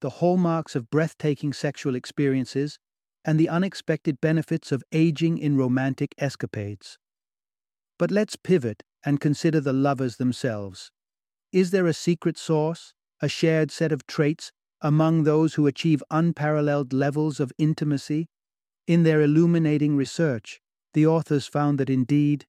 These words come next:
despite diverse personalities, preferences, and fantasies, remarkable lovers tend to share a set of core qualities. Here's the takeaway. Extraordinary lovers are marked by openness, curiosity,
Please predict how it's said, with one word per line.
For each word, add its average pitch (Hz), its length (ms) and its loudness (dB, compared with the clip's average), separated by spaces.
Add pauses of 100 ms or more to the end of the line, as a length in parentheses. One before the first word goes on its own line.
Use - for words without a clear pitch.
despite 147 420 -2
diverse 139 400 -2
personalities, 139 920 -2
preferences, 135 880 -2
and 110 160 -4
fantasies, 135 800 -4 (320)
remarkable 151 640 2
lovers 135 400 -2
tend 139 280 -2
to 135 60 -4
share 139 340 -2
a 127 60 -4
set - 280 -4
of - 200 -6
core 147 400 2
qualities. 123 680 -4 (500)
Here's 165 300 2
the 143 120 0
takeaway. 113 580 -4 (680)
Extraordinary 160 840 2
lovers 135 420 -2
are 120 80 -2
marked 131 420 -2
by 117 240 -2
openness, 156 640 0 (140)
curiosity, 135 760 0